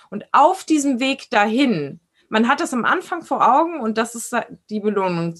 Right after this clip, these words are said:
auf die man hinarbeitet. Aber je länger das dauert, umso schwieriger wird es daran festzuhalten.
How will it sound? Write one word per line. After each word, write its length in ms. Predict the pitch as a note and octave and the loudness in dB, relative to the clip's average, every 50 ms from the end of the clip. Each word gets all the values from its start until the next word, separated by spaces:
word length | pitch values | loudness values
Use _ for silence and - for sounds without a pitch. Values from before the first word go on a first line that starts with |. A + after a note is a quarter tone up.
| - _ | -12 _
auf 220 | - F#3+ F#3 F3+ - | -6 -6 -6 -6 -6
die 100 | G3+ G3 | -6 -4
man 220 | F#3+ F3+ F3+ F#3+ | -2 -2 -2 -2
hinarbeitet. 760 | G3+ F#3+ G3 E3+ D3 A#2 D3 D3 D3 C#3+ - F3 - - _ _ _ _ _ _ _ _ _ _ _ _ _ _ _ _ _ - | -4 -4 -4 -6 -6 -4 -6 -6 -6 -8 -12 -18 -20 -20 _ _ _ _ _ _ _ _ _ _ _ _ _ _ _ _ _ 2
Aber 240 | G3 G3+ G3+ G#3 G#3 G3+ - - | 2 4 6 6 4 4 2 0
je 140 | G3 G3 A3 | 2 4 4
länger 320 | G#3 A#3 C#4 E4+ E4 D4+ A#3 | 6 4 4 4 2 2 2
das 240 | A#3+ A#3+ - - | 0 -4 -2 2
dauert, 540 | - C4+ C#4+ C4 B3 C4 C#4 C#4 - - _ _ _ _ _ _ _ _ - | 4 4 6 6 6 4 4 2 -4 -18 _ _ _ _ _ _ _ _ 0
umso 280 | - A#3 A#3 G#3 A3 | 2 4 4 4 2
schwieriger 520 | G#3+ - - C4+ D#4 C#4+ C#4 G#3+ A#3 A3 F#3+ | -2 -2 0 0 0 2 2 0 0 2 2
wird 160 | A3 A3 A#3 | 2 0 0
es 120 | A#3 G#3+ | -2 -2
daran 260 | - G#3+ G3+ G3+ G3+ G#3 | 0 0 0 0 -2 -4
festzuhalten. 960 | - A#3+ A#3 - - - - G#3+ E3+ E3 D3+ D3 C#3 - - C#3+ D3+ E3+ E3 | -4 -6 -8 -8 -8 -8 -8 -8 -6 -6 -4 -6 -6 -6 -10 -16 -16 -16 -20